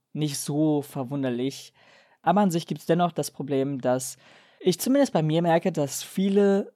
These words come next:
sehr unschlüssig sind und selbst meine Eltern, die, ähm, eigentlich immer relativ sicher waren, was sie wählen, haben mit mir jetzt halt auch schon darüber geredet, obwohl ich halt selbst noch nicht wählen darf,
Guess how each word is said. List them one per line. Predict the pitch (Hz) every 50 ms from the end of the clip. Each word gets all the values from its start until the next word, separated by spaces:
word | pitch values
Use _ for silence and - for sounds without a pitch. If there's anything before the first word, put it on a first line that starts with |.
| _ -
sehr | 170 151 139 139 147 143 143 -
unschlüssig | - 160 160 165 - - 190 214 202 196
sind | - 208 220 214 -
und | - 147 147 151 147 139
selbst | 135 143 156 160 - -
meine | - 170 147 -
Eltern, | 123 151 160 - 185 190 190
die, | 165 - 139 139 143 143 139 - - -
ähm, | 151 139 135 135 131 131 127 135 135 131 - _
eigentlich | - 143 175 202 196 - 202 170 - - - _
immer | - - 165 165 180 185 185 170 139 -
relativ | 143 147 165 185 196 - - 214 208 202 202 - - _ _ _ _ _ _ _
sicher | - 147 135 151 156 - 208 208 202
waren, | 202 208 226 233
was | 233 214 -
sie | - 214 175
wählen, | 165 170 175 190 196 196 214 220 - - - - _ _ -
haben | - 165 165 165 - 156 156 156 151 - _ _
mit | 165 160 -
mir | - 170 196 220 220
jetzt | 202 - -
halt | 180 160 -
auch | 151 156
schon | 151 - - 151
darüber | 139 135 143 143 127 135
geredet, | 127 135 127 139 156 165 -
obwohl | 160 135 131 147 139
ich | 143 139 -
halt | 127 117 -
selbst | - 127 123 120 - -
noch | 123
nicht | 123 120 - - - _ -
wählen | 131 131 139 156
darf, | 165 180 196 214 - -